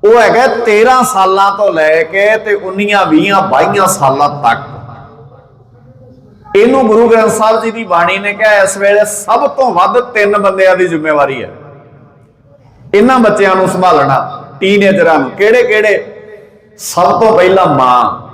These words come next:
ਦੂਜੇ ਨੰਬਰ ਤੇ ਅਧਿਆਪਕ, ਟੀਚਰ, ਤੇ ਤੀਜੇ ਨੰਬਰ ਤੇ ਧਰਮੀ ਬੰਦੇ। ਤੁਸੀਂ ਮੈਨੂੰ ਦੱਸੋ, ਜੇ ਤੁਹਾ-, ਆ ਸੰਗਤ ਵਿੱਚੋਂ ਹੀ ਵੇਖਣਾ ਹੋਵੇ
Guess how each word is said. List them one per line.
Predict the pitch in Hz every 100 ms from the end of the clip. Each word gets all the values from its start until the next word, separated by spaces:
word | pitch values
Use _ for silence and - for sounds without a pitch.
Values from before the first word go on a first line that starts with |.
| - - - - _ -
ਦੂਜੇ | 101 151 165 190
ਨੰਬਰ | 202 190 185 190
ਤੇ | 202 202
ਅਧਿਆਪਕ, | 185 185 170 165 151 147 - -
ਟੀਚਰ, | 151 151 160 127 - - - - - -
ਤੇ | 156 156
ਤੀਜੇ | 160 156 180
ਨੰਬਰ | 180 156 165
ਤੇ | 165 180
ਧਰਮੀ | - 185 143 120 147
ਬੰਦੇ। | 131 104 - - - - - - - - - - - - - - - - - -
ਤੁਸੀਂ | 117 151
ਮੈਨੂੰ | 147 151
ਦੱਸੋ, | 120 120 - 127 101 -
ਜੇ | 123
ਤੁਹਾ-, | 135 151 - -
ਆ | 143
ਸੰਗਤ | 156 175 160 185
ਵਿੱਚੋਂ | 196 190 185
ਹੀ | 180
ਵੇਖਣਾ | 156 - 139
ਹੋਵੇ | 143 123 101